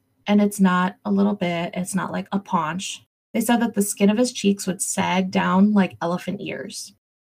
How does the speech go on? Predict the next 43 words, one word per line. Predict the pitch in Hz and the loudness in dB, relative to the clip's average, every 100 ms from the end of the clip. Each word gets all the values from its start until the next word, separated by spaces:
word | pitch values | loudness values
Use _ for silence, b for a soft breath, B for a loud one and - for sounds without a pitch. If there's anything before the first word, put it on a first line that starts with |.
| _ - | _ 0
and | 185 | 2
the | 196 | 2
skin | - 185 | 2 2
of | 185 | 2
his | 190 - | -2 -4
torso, | 208 196 202 254 285 - _ _ | 0 2 2 0 -2 -6 _ _
when | 202 | 2
he | 190 | 4
wasn't | 190 190 185 - | 4 2 0 -4
swollen | - 190 185 190 | -2 0 2 2
from | 190 | 0
the | 175 | -4
food | - 202 196 | -4 2 2
that | 185 | 0
he | 175 | -4
was | 180 - | -6 -4
eating, | 302 277 214 196 196 - - | -2 2 4 6 4 0 -8
he | 226 254 | -4 0
could | 233 214 | -2 -4
tie | - 220 220 240 269 277 | -6 0 4 4 2 0
the | 240 | -2
skin | 233 - - 233 220 208 208 - | -4 -4 -2 -2 2 2 2 -2
of | 208 | -2
his | 202 202 | 0 0
stomach | - 202 202 202 | 0 2 2 2
around | 190 185 180 180 190 | 0 2 2 2 2
his | 196 180 | 0 0
waist | 180 180 - 156 | -2 -2 -4 -6
like | - | -4
a | 185 | -6
belt. | 196 - - - - - _ _ _ _ - | -6 -6 -6 -6 -12 -16 _ _ _ _ -4
His | 254 202 | -2 0
jaw | 208 190 196 | 4 6 6
was | 190 190 | 4 2
also | 185 185 - 180 | 0 0 -2 -4
deformed, | 175 - 180 160 214 - - - | -6 -6 -4 0 -2 -2 -14 -4
and | 190 185 | 0 2
his | 185 190 | 2 0
mouth | 180 196 | -2 -2
was | 185 | -4
very, | 175 185 202 | 0 0 0
very | 269 269 | 0 0
wide. | 202 175 180 208 | 2 2 0 -4